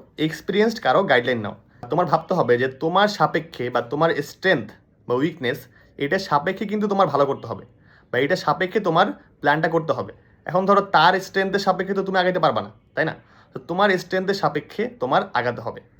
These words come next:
এটা তোমার বুঝতে হবে। এবং যে যেই সাজেশন দিক, ওই সাজেশনের পিছনে লজিকটা বের করতে হবে।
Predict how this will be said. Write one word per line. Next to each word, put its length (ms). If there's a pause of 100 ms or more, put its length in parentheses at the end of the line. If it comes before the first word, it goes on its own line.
(360)
এটা 160
তোমার 160
বুঝতে 200
হবে। 120 (180)
এবং 160 (260)
যে 120 (220)
যেই 200
সাজেশন 380
দিক, 140 (440)
ওই 80 (120)
সাজেশনের 420
পিছনে 220 (120)
লজিকটা 460 (440)
বের 160
করতে 200
হবে। 120